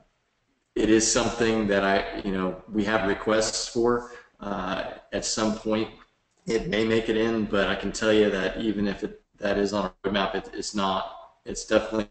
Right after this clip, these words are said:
not something that's in the short term, just because of the difficulty level involved with, with dealing with that.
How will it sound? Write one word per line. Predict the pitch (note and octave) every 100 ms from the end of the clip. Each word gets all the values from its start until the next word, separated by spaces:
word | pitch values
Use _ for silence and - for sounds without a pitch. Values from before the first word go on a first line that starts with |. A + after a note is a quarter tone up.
| _
not | F#2+ G2 -
something | G#2+ G2 G2
that's | F#2 -
in | G2+
the | F2
short | - G2 G#2
term, | - F#2 F2
just | - -
because | - _ F#2
of | F2+
the | E2+ G#2
difficulty | F#2+ F#2+ - F#2
level | F#2 F2+ F2+
involved | F2 F#2 F#2 -
with, | - _
with | F#2+ - _ -
dealing | G#2 F#2+ F#2
with | E2+
that. | - F#2 -